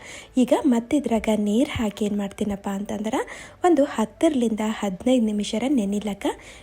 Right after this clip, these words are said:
ಬಿಟ್ಬಿಡ್ತೀನಂತ್ರಿ. ಅಲ್ಲಿಂದ ತನ ಒಂದು ಮಸಾಲೆ ರೆಡಿ ಮಾಡ್ಕೊಳಮಂತ್ರಿ. ಒಂದು ಕಡಾಯ್ದಾಗ ನಾ ಇಲ್ಲಿ ಎರಡು ಚಮಚ ಇಲ್ಲಿ ಧನಿಯಾ ಬೀಜ ತಗೊಂಡಿನ್ರಿ. ಹಂಗೆ ಒಂದು ಚಮಚ ಇಲ್ಲಿ ಜೀರಿಗೆ ಸೇರಿಸ್ಲತ್ತೀನ್ರಿ.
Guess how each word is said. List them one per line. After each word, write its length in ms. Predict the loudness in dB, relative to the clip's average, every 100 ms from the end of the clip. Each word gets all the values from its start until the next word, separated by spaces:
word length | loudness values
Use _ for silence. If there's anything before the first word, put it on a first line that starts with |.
| 0 4
ಬಿಟ್ಬಿಡ್ತೀನಂತ್ರಿ. 760 | 6 4 0 0 -2 -2 -4 -2
ಅಲ್ಲಿಂದ 280 | 0 0 0 0
ತನ 180 | 0 0 -2
ಒಂದು 180 | 2 0 0 -12 -2 2
ಮಸಾಲೆ 440 | 4 4 4 4 2 0 4
ರೆಡಿ 180 | 4 4
ಮಾಡ್ಕೊಳಮಂತ್ರಿ. 760 | 0 -4 -4 -4 -6 -8 -6 -6 -6 -16 -6 2
ಒಂದು 160 | 4 4 4
ಕಡಾಯ್ದಾಗ 580 | 2 2 0 0 0 0 0
ನಾ 60 | 0
ಇಲ್ಲಿ 140 | 0 0 2 0
ಎರಡು 220 | 2 0 0
ಚಮಚ 280 | -2 -2 -2 -2
ಇಲ್ಲಿ 160 | -2 -4 -4 -2
ಧನಿಯಾ 320 | 2 2 2 0
ಬೀಜ 160 | -2 -2 0
ತಗೊಂಡಿನ್ರಿ. 640 | 0 -2 -2 -2 0 -2 -2 -8 -18 -6 4
ಹಂಗೆ 240 | 8 8 8 6
ಒಂದು 180 | 4 2 2
ಚಮಚ 260 | -2 0 -2 -2
ಇಲ್ಲಿ 180 | 0 0 0 -8 -18 -2 4
ಜೀರಿಗೆ 300 | 4 4 2 4
ಸೇರಿಸ್ಲತ್ತೀನ್ರಿ. 760 | 2 0 -4 -4 -4 -4 -4